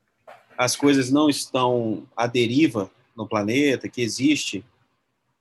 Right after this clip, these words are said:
para o nosso planeta um, um, um plano de, de, de desenvolvimento pros que aqui estão, né? É, eu acredito muito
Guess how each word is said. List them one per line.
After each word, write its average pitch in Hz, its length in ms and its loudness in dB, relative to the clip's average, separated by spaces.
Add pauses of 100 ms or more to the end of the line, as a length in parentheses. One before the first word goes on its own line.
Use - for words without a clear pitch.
(160)
para 131 180 2
o 127 40 -2
nosso 127 200 2
planeta 120 400 0
um, 113 200 -2
um, 110 340 -4 (100)
um 113 60 -8
plano 113 280 0
de, 107 340 -2
de, 98 320 -6 (180)
de 104 120 -12
desenvolvimento 120 680 -4
pros 117 160 -12
que 127 100 -4
aqui 120 160 -4
estão, 135 560 0
né? 135 160 -4 (880)
É, 110 180 -2
eu 139 140 6
acredito 135 640 0
muito 127 520 0